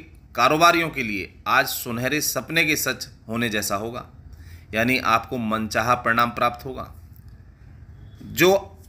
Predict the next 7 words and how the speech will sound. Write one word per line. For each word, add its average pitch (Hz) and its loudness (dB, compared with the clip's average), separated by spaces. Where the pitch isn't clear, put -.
आपकी 131 2
झोली 131 -4
को 170 -4
खुशियों 156 4
से 156 2
भर 107 -4
देगा। 80 -10